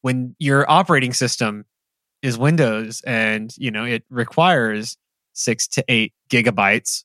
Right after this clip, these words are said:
of ram just to run the operating system, it will use a feature called virtual memory. Uh,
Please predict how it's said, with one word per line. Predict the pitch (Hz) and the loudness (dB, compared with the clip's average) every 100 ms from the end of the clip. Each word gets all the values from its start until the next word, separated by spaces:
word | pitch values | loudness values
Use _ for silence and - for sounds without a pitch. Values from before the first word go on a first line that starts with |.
| _ | _
of | 127 107 | -4 -2
ram | 104 101 104 131 131 | -2 0 -2 -4 -6
just | - 113 - | -4 -4 -4
to | 117 | -2
run | 107 | 0
the | 107 | 2
operating | 104 101 110 104 101 | 0 0 -2 -6 -8
system, | 110 - 151 175 _ _ _ _ _ _ _ _ _ _ - | -10 -4 -2 -2 _ _ _ _ _ _ _ _ _ _ -4
it | 143 | 0
will | 156 165 | 2 2
use | 147 147 | 2 0
a | |
feature | 170 120 110 147 | 0 -2 0 -2
called | 143 127 120 120 | 0 0 0 0
virtual | 120 113 - 120 | -2 -4 -4 -4
memory. | 135 170 127 101 - _ _ _ _ _ _ - | 2 2 0 -6 -18 _ _ _ _ _ _ -4
Uh, | 147 | -4